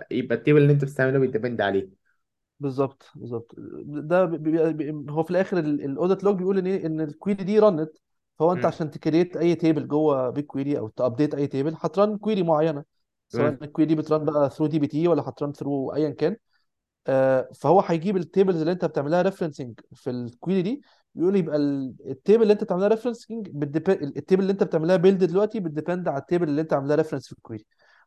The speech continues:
Speaker 2: ويبيلد برضه ديبندنسي جراف بنفس الطريقة، عشان إيه؟ ما يبقى هو اندبندنت بقى من سواء تستخدم دي، دي بي تي ولا حاجة. دي عامة فكرة يعني،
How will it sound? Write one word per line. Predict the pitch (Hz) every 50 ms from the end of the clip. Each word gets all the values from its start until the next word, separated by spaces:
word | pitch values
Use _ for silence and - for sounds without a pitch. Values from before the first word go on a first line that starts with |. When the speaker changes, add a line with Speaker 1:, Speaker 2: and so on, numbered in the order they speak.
| _
Speaker 2:
ويبيلد | 147 143 143 156 185 180 156 165
برضه | 160 170 165 160 165
ديبندنسي | 151 156 165 160 156 165 143 - 127
جراف | - - - 175 - - - _ _ _ _ _ _ _
بنفس | 131 135 151 170 165 - - 156
الطريقة، | 139 127 123 120 113 113 - 127 135 160 - 165 180 185 180 165 - _ _ _ -
عشان | 113 127 - - 156 160 165 156
إيه؟ | 156 170 180 180 - -
ما | - 147 147
يبقى | 143 147 139 151
هو | 147 165 170 165 - -
اندبندنت | 180 185 180 170 165 - - 185 185 160 165 156 143 -
بقى | 147 165 156 160
من | 147 151 156 165 160 147 147 147 135 143
سواء | - 143 143 143 151 143 135
تستخدم | 123 - - - 143 135 127
دي، | 139 143
دي | 131 143 143 143
بي | 143
تي | 135 147 147
ولا | 135 113
حاجة. | - 104 104 - _ - - _ _ _
دي | 160 156
عامة | 160 170 190 202 170 -
فكرة | 190 180 - 190 185 170 160 147 135 131 120
يعني، | 117 123 117 120 123 123